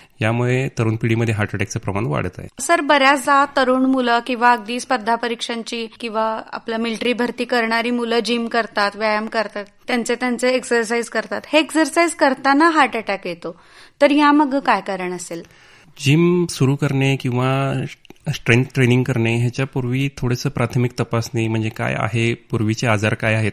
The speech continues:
Speaker 1: का हे तपासणं, अ, योग्य राहतं. बीपी असेल, शुगर असेल, स्मोकिंग असेल किंवा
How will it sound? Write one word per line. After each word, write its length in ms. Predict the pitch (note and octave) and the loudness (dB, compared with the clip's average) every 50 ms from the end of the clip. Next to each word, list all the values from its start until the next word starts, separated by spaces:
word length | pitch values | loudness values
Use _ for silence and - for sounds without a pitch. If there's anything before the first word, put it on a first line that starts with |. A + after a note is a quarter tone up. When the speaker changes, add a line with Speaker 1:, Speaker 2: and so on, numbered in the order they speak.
| - | -4
Speaker 1:
का 80 | - G#2+ | -4 -4
हे 100 | G#2+ A#2 | -2 -2
तपासणं, 560 | - A2 - - A2 A2 - B2 B2 B2 B2+ | -2 -2 -2 -2 -2 -2 -2 -2 -2 -2 -2
अ, 400 | - D3+ D#3+ E3 E3 D3+ C3+ - | -6 -8 -10 -10 -10 -8 -8 -8
योग्य 360 | - A#2+ A2+ A2 A2 G#2+ A2 G#2 | -4 -2 0 0 0 0 0 -2
राहतं. 320 | F#2+ F2+ - - G2+ G#2 C3+ - - - | -2 -2 -4 -2 -4 -4 -4 -4 -2 0
बीपी 300 | A#2 A#2 A2+ - B2 A#2+ | 2 2 2 2 2 0
असेल, 300 | A2+ - - A#2 G#2+ A2 | 2 2 0 0 0 0
शुगर 340 | - - A#2+ G#2 G#2+ A2 G#2+ | 0 -2 -2 0 0 0 0
असेल, 320 | G#2 - - A2 G2+ A2 | -2 -2 -2 -2 -2 -2
स्मोकिंग 460 | G#2+ - A#2+ G#2+ G#2 - A#2 A2 A2+ | -2 -2 -2 -2 -2 -2 -2 -2 -2
असेल 420 | A2+ G#2+ - - A2 G#2 G2 G#2 G#2+ - | -2 -4 -4 -4 -4 -4 -4 -4 -6 -6
किंवा 320 | - A#2 A#2+ A#2+ B2 B2 | -6 -6 -4 -4 -2 -4